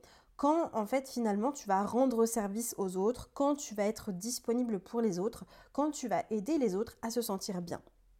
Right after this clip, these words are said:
Et le truc, c'est qu'en tant que people pleaser, en fait, c'est un masque qu'on peut porter dans nos relations parce que on est convaincu que notre valeur va passer par nos actions, par notre disponibilité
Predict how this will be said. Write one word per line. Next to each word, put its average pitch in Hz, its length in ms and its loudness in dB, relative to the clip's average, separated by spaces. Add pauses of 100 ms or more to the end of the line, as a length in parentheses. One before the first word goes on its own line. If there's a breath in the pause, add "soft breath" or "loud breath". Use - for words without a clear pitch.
(340)
Et 262 80 4
le 262 120 4
truc, 370 220 -2
c'est - 160 -2
qu'en 214 220 -2
tant 302 160 -2
que 320 40 -16
people 226 300 -2
pleaser, 202 440 -2 (480 loud breath)
en 202 100 0
fait, 269 260 0
c'est - 220 -2
un 180 100 0
masque 233 340 0
qu'on 208 220 -4
peut 247 200 -2
porter 247 500 -2
dans 214 120 -2
nos 185 160 0
relations 196 680 -2 (340 loud breath)
parce 254 320 0
que 254 140 -4
on 302 160 2
est 180 120 -2
convaincu 240 560 0
que 262 120 -2
notre 226 400 0
valeur 214 600 2
va 214 240 4
passer 240 360 2
par 208 380 0 (100)
nos 247 240 2
actions, 233 420 -2
par 214 180 0
notre 190 180 -2
disponibilité 233 920 -2